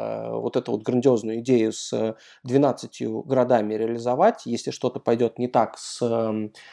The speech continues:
последствиями пандемии в каких-то конкретных странах и городах, то, значит, у Англии есть все стадионы, э, она готова,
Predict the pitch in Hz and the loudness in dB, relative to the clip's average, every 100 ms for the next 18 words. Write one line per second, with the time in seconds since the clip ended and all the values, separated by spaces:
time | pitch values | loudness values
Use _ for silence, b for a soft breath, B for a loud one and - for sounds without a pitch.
0 | B B B _ - 127 151 131 - - | B B B _ -2 0 4 4 2 -6
1 | 117 113 117 117 113 - 131 127 135 123 | -4 -4 -4 -4 -6 -2 2 6 6 6
2 | 107 - 123 127 - - 135 123 107 139 | 4 0 -2 -4 -4 -2 2 2 0 -4
3 | - 131 113 110 127 135 170 247 285 - | -4 0 0 -2 -6 -2 4 4 2 2
4 | 165 202 175 117 107 - 127 127 110 110 | 4 6 6 2 -8 -2 0 0 -2 -6
5 | 110 110 - 123 - 139 220 247 208 180 | -6 -10 -10 -18 -16 4 6 6 4 2
6 | 170 B B B B _ 110 117 110 123 | -4 B B B B _ -6 -2 0 2
7 | 170 147 123 113 - 123 - 135 127 117 | 4 4 2 -6 -2 0 4 4 4 2
8 | 131 | -4